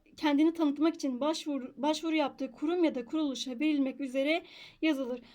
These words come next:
Arkadaşlar, özgeçmişler kişinin eğitim hayatı, e, tecrübeleri hakkında, e, yazıların bulunduğu düz yazı türüdür. Genellikle iş başvurusunda kurum ya da kuruluşlara verilir. Birçoğunuz zaten özgeçmişin ne olduğunu biliyorsunuzdur.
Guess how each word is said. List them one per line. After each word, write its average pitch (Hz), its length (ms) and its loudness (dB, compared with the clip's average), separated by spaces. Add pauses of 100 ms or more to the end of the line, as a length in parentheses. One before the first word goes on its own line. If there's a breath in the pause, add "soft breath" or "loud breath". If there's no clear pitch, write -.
(140 loud breath)
Arkadaşlar, 349 760 0
özgeçmişler 294 840 -4 (440 soft breath)
kişinin 311 640 -2 (120)
eğitim 339 360 0
hayatı, 240 600 -4 (920 loud breath)
e, 262 280 2
tecrübeleri 311 800 0
hakkında, 302 680 0 (380 loud breath)
e, 247 120 -8
yazıların 302 720 0
bulunduğu 285 560 -4 (720)
düz 330 200 0
yazı 311 220 0
türüdür. 262 500 -6 (1080 soft breath)
Genellikle 359 640 0
iş 330 200 -8
başvurusunda 339 840 0 (240)
kurum 359 280 -2
ya 330 80 0
da 349 100 -6
kuruluşlara 320 600 -4
verilir. 269 360 -2
Birçoğunuz 330 400 0
zaten 330 300 0
özgeçmişin 302 640 0
ne 311 40 4
olduğunu 302 300 2
biliyorsunuzdur. 285 880 -2